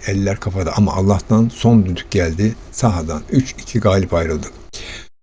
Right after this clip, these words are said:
Milli takım on kişi kaldıktan sonra arkaya yaslanması, alınan her topun ileri vurulmasına yol açtı. Bu bölümde geçmiş yıllardan dejavu gördük. Oysa on kişi kalsak da topa sahip olabilecek, önde basabilecek yetenekte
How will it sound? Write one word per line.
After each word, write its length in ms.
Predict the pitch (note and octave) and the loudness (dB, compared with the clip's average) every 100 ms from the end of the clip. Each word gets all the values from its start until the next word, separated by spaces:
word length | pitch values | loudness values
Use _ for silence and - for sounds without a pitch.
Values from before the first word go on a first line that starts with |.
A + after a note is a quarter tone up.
| _ _ - | _ _ 6
Milli 220 | G3 G#3 | 6 8
takım 260 | F#3 E3+ | 4 4
on 220 | C3+ C3 F3+ | 4 6 6
kişi 220 | - - | 4 4
kaldıktan 480 | C3+ C3+ C3 D3+ D3+ | 6 6 6 4 4
sonra 300 | B2+ A2+ A2+ | 6 6 6
arkaya 400 | A#2 A2+ B2+ A#2 | 4 4 6 8
yaslanması, 800 | G#2+ - A2 F#2+ F2+ - A2 - | 6 4 2 2 0 -4 -6 0
alınan 380 | G#2+ A#2 C3 B2+ | 4 6 8 6
her 220 | A2 D3 | 6 4
topun 320 | - A#2 B2+ | 4 2 2
ileri 240 | A#2 A2+ A#2+ | 4 6 6
vurulmasına 560 | A2 G#2+ G#2 G#2 - | 6 6 6 6 4
yol 160 | G2+ F2 | 4 2
açtı. 320 | E2+ - F2+ - | -2 -4 -4 2
Bu 160 | C#3+ | 6
bölümde 340 | A#2+ G#2 F#2+ F2+ | 6 6 4 2
geçmiş 460 | G#2 - B2+ - | 2 4 2 2
yıllardan 460 | A2 G2 G2 A#2+ G2+ | 0 2 2 4 4
dejavu 340 | G2 G2 F2+ | 4 2 2
gördük. 360 | F#2 E2+ D#2 - - - - | 2 0 -2 -8 -14 -20 2
Oysa 400 | B2 A#2+ - F#2 - - - | 6 6 6 -2 -4 -18 0
on 180 | D3+ D#3+ | 4 4
kişi 240 | - - | 4 2
kalsak 400 | C#3 G#2+ G#2 A2 | 4 4 4 2
da 120 | A2 | 2
topa 220 | - G2+ A2 | 2 2 2
sahip 360 | - G#2 A2+ | 4 4 4
olabilecek, 560 | G#2+ G#2 F#2 F#2+ A#2+ - | 4 4 4 4 2 4
önde 300 | A2 A2 G2 | 6 6 6
basabilecek 480 | G2+ G#2 G2 A2 G#2+ | 4 2 2 2 0
yetenekte 540 | F#2+ F#2 - G#2+ A2+ | 0 0 0 0 -2